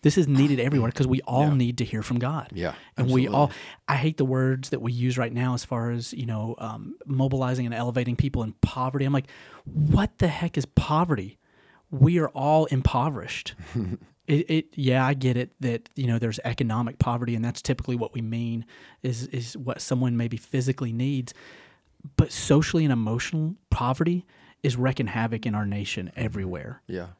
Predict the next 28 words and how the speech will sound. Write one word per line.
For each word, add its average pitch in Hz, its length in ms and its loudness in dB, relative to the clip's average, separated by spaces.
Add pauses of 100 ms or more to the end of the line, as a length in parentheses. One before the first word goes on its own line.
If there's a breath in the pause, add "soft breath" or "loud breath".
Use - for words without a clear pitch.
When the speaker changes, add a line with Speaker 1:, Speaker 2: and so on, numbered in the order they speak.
(160)
Speaker 1:
regardless 127 680 4
of 139 60 2
what 113 100 0
your 110 80 -4
means 117 300 2
are. 95 340 -4
Speaker 2:
Yeah. - 60 -20 (320 loud breath)
Speaker 1:
Now, 123 140 2
do 117 100 0
we 117 100 0
still, 117 420 2
f-, - 360 -12
you 135 100 -6
know, 110 200 -2
see 113 260 -2
justice 113 600 0
in 110 100 0
these 110 200 0
other 104 220 2
areas? 113 260 2
Sh-, - 140 -6 (100)
absolutely, 107 600 -4
sure. 98 340 0
Don't 107 240 -4
hear 110 120 -2
me 104 120 -4
discount 104 480 -4
that. - 280 -10